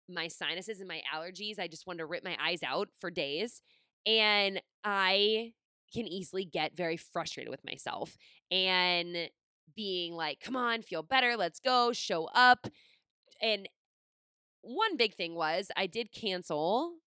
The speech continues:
my Tuesday morning, uh, classes and clients, which was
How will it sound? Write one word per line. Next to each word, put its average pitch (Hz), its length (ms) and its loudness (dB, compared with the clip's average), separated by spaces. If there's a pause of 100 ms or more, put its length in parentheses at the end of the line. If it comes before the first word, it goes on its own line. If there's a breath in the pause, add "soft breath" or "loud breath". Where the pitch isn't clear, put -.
(120)
my 190 180 0
Tuesday 185 400 -4
morning, 180 600 -4 (460)
uh, 165 440 4
classes 175 520 -4
and 156 120 -6
clients, 170 520 -4
which 202 180 -4
was 220 120 -6